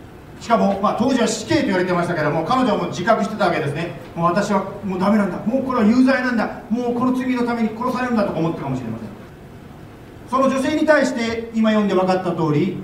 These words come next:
イエス様はとても優しく扱われたわけですね。ですから覚えてください。よくですね、アメリカに言われるんですけど、「クリスチャンたちはいつも人のことを裁いていて、お前たちはすごくジャッジメンタルだ、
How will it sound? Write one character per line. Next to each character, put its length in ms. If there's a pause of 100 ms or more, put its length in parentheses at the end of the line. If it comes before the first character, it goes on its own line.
(200)
イ 80
エ 40
ス 80
様 200
は 320 (220)
と 80
て 120
も 420 (180)
優 60 (340)
し 160
く 340 (580)
扱 300
わ 60
れ 80
た 60
わ 60 (320)
け 20
で 80
す 40
ね。 60 (1400)
で 80
す 60
か 80
ら 80
覚 160
え 20
て 60
く 80
だ 60
さ 180
い。 100 (320)
よ 80
く 120
で 80
す 60
ね、 200
ア 60
メ 100
リ 80
カ 80
に 60
言 80
わ 60
れ 60
る 60
ん 20
で 80
す 60
け 60
ど、 360 (140)
「ク 100
リ 80
ス 100
チ 40
ャ 100
ン 40
た 80
ち 80
は 320
い 80
つ 100
も 100
人 180
の 100
こ 80
と 80
を 40
裁 360
い 20
て 100
い 40
て、 200 (220)
お 60
前 180
た 80
ち 140
は 80 (180)
す 180
ご 120
く 300
ジ 100
ャ 60
ッ 40
ジ 100
メ 100
ン 80
タ 60
ル 60
だ、 280